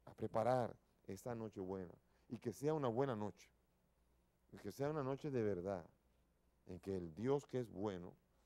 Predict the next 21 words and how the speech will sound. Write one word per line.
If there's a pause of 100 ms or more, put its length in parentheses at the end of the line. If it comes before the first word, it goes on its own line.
(180)
venga
a
nuestros
corazones
y
bendiga
a
nuestras
familias. (760)
No
hace
falta
esa
fiesta
de (180)
cuatrocientas
personas,
doscientas,
cien
personas. (400)
Eh,